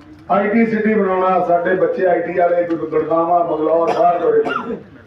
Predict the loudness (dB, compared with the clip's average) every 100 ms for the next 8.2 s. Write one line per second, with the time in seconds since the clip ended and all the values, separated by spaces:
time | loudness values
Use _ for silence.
0 | -4 -2 0 0 -2 -2 -2 -4 -6 -6
1 | -6 -8 -14 -20 -8 -4 -2 -2 -2 -2
2 | -4 -2 0 0 -2 -2 -4 -4 -4 -2
3 | -2 -2 -2 0 2 2 2 2 0 -4
4 | -8 -20 -20 -20 -20 -8 -2 0 2 2
5 | 2 2 2 0 0 0 -2 -4 -8 -20
6 | -6 -2 0 0 0 0 0 2 2 2
7 | 2 0 0 0 0 2 2 0 0 -2
8 | -4 -12